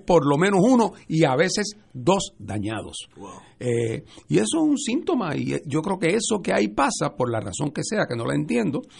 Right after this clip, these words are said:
Speaker 1: eh, es pa-, está pasando cada vez más. En los cuentos de horror que puedo hacer de la Universidad de Puerto Rico,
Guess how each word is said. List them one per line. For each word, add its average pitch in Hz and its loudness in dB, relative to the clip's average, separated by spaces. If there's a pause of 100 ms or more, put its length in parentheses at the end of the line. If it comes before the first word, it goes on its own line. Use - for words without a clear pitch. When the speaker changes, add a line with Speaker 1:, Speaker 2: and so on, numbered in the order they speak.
(420)
Speaker 1:
eh, 135 -2
es 160 0
pa-, 190 2
está 170 2
pasando 180 2
cada 170 6
vez 151 4
más. 208 2 (380)
En 120 -2
los 113 -4
cuentos 156 2
de 147 4
horror 151 4
que 135 0
puedo 139 0
hacer 147 0
de 139 2
la 127 2
Universidad 127 0
de 135 0
Puerto - -2
Rico, 180 -2